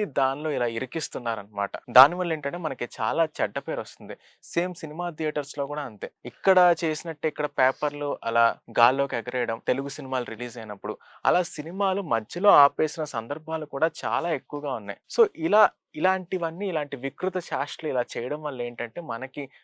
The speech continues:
ఆహ్, విపరీతమైన బ్యాడ్ నేమ్ వస్తుంది.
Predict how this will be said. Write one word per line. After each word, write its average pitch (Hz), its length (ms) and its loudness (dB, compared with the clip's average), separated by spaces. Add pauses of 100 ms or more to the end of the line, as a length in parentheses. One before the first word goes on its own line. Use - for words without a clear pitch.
ఆహ్, 107 160 -4
విపరీతమైన 151 760 -6 (400)
బ్యాడ్ 117 320 6
నేమ్ 127 180 -8
వస్తుంది. 101 380 -12